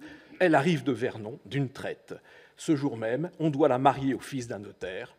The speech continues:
Elle n'en veut pas. Et voilà qu'une bicyclette, hasard miraculeux, se trouve dans la corbeille de mariage. La prétendue s'en saisit, l'enfourche et se sauve en laissant le futur mari éploré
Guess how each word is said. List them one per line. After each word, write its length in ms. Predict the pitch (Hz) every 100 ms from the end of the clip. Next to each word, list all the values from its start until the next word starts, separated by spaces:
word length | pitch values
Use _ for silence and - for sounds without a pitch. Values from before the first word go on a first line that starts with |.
| _ 156
Elle 140 | 143
n'en 120 | 131
veut 160 | 107 95
pas. 300 | - 92 - _ _ _
Et 100 | 190
voilà 300 | 156 165 151
qu'une 220 | 139 139 113
bicyclette, 720 | 120 - 127 - 127 120 - -
hasard 520 | 113 113 120 123 98
miraculeux, 640 | 120 107 107 - 95 104 - - - -
se 160 | -
trouve 340 | 143 - 180 180
dans 120 | 127
la 100 | 107
corbeille 480 | - 90 87 110 131
de 80 | 120
mariage. 640 | 110 101 98 87 78 - - - -
La 120 | 101
prétendue 600 | 104 - 156 147 123 123
s'en 100 | -
saisit, 460 | 107 107 92 92 160 _ - _
l'enfourche 680 | 120 131 - - 123 - -
et 100 | 214
se 160 | 180 127
sauve 400 | - - 107 127 180
en 100 | 135
laissant 320 | 117 - 135
le 100 | 98
futur 380 | - 131 139 113
mari 380 | 123 113 127
éploré 520 | 123 - 117 98 98